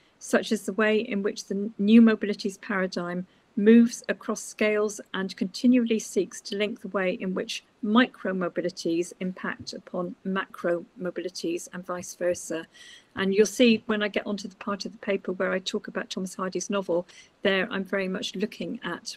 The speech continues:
what we would think of as, as micro-mobilities. Um, this said, scholars like my colleague at the Paul Gray book series, Marian Aguiar,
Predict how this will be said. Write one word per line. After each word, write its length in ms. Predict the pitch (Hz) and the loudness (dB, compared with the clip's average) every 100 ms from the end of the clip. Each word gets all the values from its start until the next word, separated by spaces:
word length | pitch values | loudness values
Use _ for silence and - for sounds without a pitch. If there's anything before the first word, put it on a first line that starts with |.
| 226 | -6
what 180 | 190 - | -4 -2
we 100 | 185 | -4
would 180 | 185 - | -6 -8
think 240 | 185 - | -10 -6
of 160 | 170 - | -6 -6
as, 160 | - - | -10 -12
as 160 | 185 - | -12 -6
micro-mobilities. 1300 | 185 185 - - 170 165 165 165 - 165 156 - - _ _ _ _ _ _ _ - - - - - - _ | -6 -6 -8 -8 -6 -6 -6 -6 -4 -6 -8 -10 -16 _ _ _ _ _ _ _ -18 -18 -20 -18 -20 -20 _
Um, 280 | 214 214 208 | 4 4 2
this 240 | 220 302 - | 4 4 4
said, 360 | - 240 233 | 4 6 6
scholars 580 | - - 254 269 247 - | -2 0 4 4 2 0
like 180 | 226 233 | 0 2
my 160 | 214 | -2
colleague 640 | 220 - 240 240 233 226 - 196 | -4 -4 2 4 4 0 -6 -4
at 260 | 185 - | -4 -6
the 80 | 220 | -12
Paul 260 | - 240 226 | 0 2 2
Gray 200 | 214 208 | 0 0
book 240 | - 233 | 0 -2
series, 500 | - 202 190 190 185 | -2 0 0 -2 -2
Marian 540 | 214 220 220 208 202 - | -2 0 0 0 -2 -6
Aguiar, 720 | 208 - 196 196 175 160 214 | -8 -4 -2 -2 -2 -4 -8